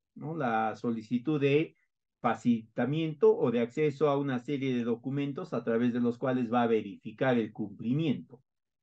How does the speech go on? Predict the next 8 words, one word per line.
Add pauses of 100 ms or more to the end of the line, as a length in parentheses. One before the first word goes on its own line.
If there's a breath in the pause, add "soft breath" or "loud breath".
(260)
Pero
ojo, (240)
esta
documentación
va
a
ser
fiscalizable.